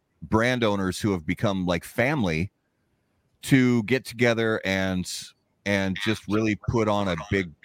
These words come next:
bash for the, for the fans. And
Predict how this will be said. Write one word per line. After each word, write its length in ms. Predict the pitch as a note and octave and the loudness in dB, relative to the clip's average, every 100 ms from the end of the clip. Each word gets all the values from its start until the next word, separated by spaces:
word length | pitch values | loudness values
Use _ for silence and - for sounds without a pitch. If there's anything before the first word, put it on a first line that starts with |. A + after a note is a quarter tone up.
| - - E2 - | -20 -16 -12 -2
bash 520 | G2 G2 E2+ D#2 - | 0 2 0 -4 -8
for 680 | - G2+ F2+ F2+ F2 E2+ E2 - - _ E2 | -4 0 2 2 0 0 -4 -12 -20 _ -8
the, 320 | F#2 E2+ D#2 | -2 -2 -2
for 160 | - F#2 | -2 -4
the 60 | D#2+ | -2
fans. 600 | C3 D3+ G2+ D#2+ - - | -4 -2 -2 -4 -8 -10
And 400 | - G2 F#2+ F2+ | -2 0 0 -4